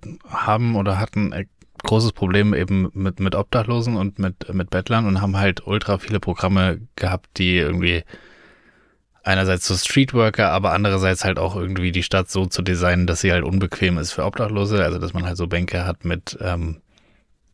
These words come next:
wo so Zwischenarmlehnen sind, dass man sich da nicht drauflegen, legen kann und so weiter. Und es war halt voll teuer. Und dann haben sie sich irgendwann überlegt, ey, was, wenn wir jedem Obdachlosen einfach Geld geben? Also wenn man einfach sagt, hier hast du irgendwie eine Wohnung, hier hast du einigermaßen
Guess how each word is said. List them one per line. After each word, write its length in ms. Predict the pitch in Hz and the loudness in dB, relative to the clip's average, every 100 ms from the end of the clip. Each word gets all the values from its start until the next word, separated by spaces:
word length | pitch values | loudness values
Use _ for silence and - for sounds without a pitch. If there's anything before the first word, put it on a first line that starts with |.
| _ - 107 107 - | _ -18 -14 -12 -4
wo 100 | 90 | -2
so 140 | 82 | -2
Zwischenarmlehnen 1040 | - 98 - 98 90 92 92 90 92 90 | -2 -2 2 2 2 2 2 2 4 4
sind, 320 | 87 98 90 87 | 2 2 2 2
dass 180 | 87 | -2
man 120 | - 85 | -2 -2
sich 120 | 82 | 0
da 140 | 90 | 0
nicht 120 | 85 - | 0 0
drauflegen, 460 | 92 92 95 90 92 | -2 0 0 0 -2
legen 340 | 92 90 92 | -2 -2 -2
kann 280 | - 90 85 | -2 -2 -2
und 120 | 85 | -4
so 120 | 92 | -4
weiter. 220 | 85 87 87 | -2 -2 -2
Und 80 | |
es 120 | 92 - | -4 0
war 60 | |
halt 120 | 104 | 0
voll 220 | - 110 123 | 0 -2 -2
teuer. 400 | - 95 85 - - - - _ _ _ _ _ _ _ _ _ | 0 2 0 -4 -16 -20 -20 _ _ _ _ _ _ _ _ _
Und 100 | - | -4
dann 160 | 95 95 | 2 4
haben 100 | 120 | 2
sie 100 | 113 | 2
sich 120 | 104 | 0
irgendwann 220 | 117 123 | 2 2
überlegt, 300 | 107 98 107 | 2 2 0
ey, 160 | - 98 - - - - - - - _ _ _ | -2 -12 -14 -18 -16 -20 -20 -20 -20 _ _ _
was, 220 | 101 101 | -2 4
wenn 180 | 127 120 | 4 4
wir 80 | 107 | 4
jedem 280 | 98 117 127 | 4 4 4
Obdachlosen 560 | 92 151 98 107 95 | 4 4 4 4 2
einfach 300 | 87 92 95 - _ - | 2 2 0 -2 _ -2
Geld 240 | 151 170 | 2 2
geben? 300 | - 82 82 | 0 -2 0
Also 140 | 87 95 | 0 2
wenn 80 | 98 | 4
man 80 | |
einfach 180 | 107 120 | 4 4
sagt, 180 | 113 110 | 2 2
hier 200 | - 113 | 4 4
hast 200 | 104 - | 4 2
du 40 | |
irgendwie 340 | 107 110 101 95 | 0 2 2 2
eine 160 | 90 | 2
Wohnung, 240 | 98 113 117 | 2 2 2
hier 220 | 98 101 | 4 2
hast 220 | 92 - | 2 0
du 140 | 90 87 | -2 0
einigermaßen 720 | 90 90 90 90 - 87 | 0 0 0 0 0 -4